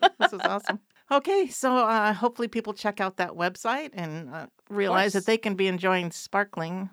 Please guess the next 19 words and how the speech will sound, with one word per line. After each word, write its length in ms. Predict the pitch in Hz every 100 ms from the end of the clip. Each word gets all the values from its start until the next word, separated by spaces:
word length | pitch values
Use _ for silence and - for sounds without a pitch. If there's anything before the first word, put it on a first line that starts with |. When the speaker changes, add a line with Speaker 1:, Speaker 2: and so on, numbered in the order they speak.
| -
Speaker 1:
with 300 | 190 180 - -
every 320 | 214 214 233 226
meal 560 | 240 285 233 160 160 -
and 200 | 175 175
throughout 460 | 196 202 220 262
the 80 | 214
meal 360 | 160 143 143 143 _ 175
instead 320 | - 180 180
of 180 | 170 -
just 220 | 185 -
that 220 | 175 160
one 280 | 170 190 202
New 80 | 196
Year's 300 | 196 190 -
toast. 420 | 233 214 - -
I 60 |
mean, 180 | 156 156
my 160 | 160 170
heavens, 460 | 180 165 156 -